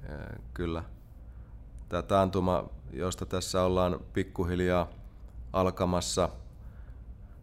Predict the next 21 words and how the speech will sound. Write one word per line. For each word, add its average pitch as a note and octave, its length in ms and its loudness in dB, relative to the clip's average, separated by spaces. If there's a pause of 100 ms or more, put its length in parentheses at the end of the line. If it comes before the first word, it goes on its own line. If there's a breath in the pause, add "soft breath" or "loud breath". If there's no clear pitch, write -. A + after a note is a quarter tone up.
(300)
nousta G#2+ 420 6 (600 loud breath)
ylös, B2 500 6
niin G2 160 2
kyllä G2 380 6 (420)
keskuspankit F#2 760 0
tulee G2 240 6
pitämään F2+ 500 2
korkotason F2 800 0 (420 soft breath)
hyvin A#2+ 220 0
matalalla, G2+ 680 4 (1120 soft breath)
ja F#2 300 6 (500)
sen F#2 240 -2
myötä E2 300 -2
sitten F#2 340 -2
ne F2+ 140 0 (760)
korkomarkkinoilta F#2 1000 2
saatavat F2 560 -2
tuotot F2+ 440 0 (500 soft breath)
tulee F#2 280 4
olemaan F2 440 6
vaatimattomia. E2+ 840 2